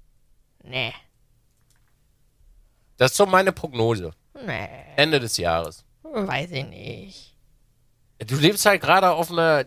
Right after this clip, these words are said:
Speaker 2: <clears throat> du lebst halt gerade so sehr auf der Überholspur, dass du <laughs> wahrscheinlich nächstes Jahr sagst, "Ach komm, let's go, Toro, rein den Braten in die Röhre."
Speaker 1: <laughs>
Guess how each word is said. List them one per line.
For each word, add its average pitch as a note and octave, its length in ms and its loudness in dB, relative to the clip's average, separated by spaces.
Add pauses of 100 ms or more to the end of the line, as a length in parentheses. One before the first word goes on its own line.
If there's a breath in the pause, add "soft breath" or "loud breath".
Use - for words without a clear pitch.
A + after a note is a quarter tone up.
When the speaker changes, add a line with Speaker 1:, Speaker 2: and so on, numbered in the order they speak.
Speaker 2:
<clears throat> - 100 -14
du G#3+ 520 4
lebst D3+ 240 0
halt D3 140 4
gerade C#3 240 2
so B2 200 -4
sehr D3 280 4
auf A2+ 160 -2
der A2 240 0
Überholspur, A2 840 0
dass G#2 260 -2
du A2+ 220 -4
<laughs> - 0 -
wahrscheinlich - 680 0
nächstes D3 380 0
Jahr C#3+ 180 6
sagst, C3 300 4 (400 soft breath)
"Ach C#3+ 240 4
komm, A#2+ 340 2 (220)
let's E3 240 4
go, C3+ 160 6
Toro, A2 460 4 (120)
rein F#3+ 260 6
den F#3 140 2
Braten D#3 420 4
in D3 60 4
die C#3+ 100 6
Röhre." B2+ 540 4
Speaker 1:
<laughs> - 60 -2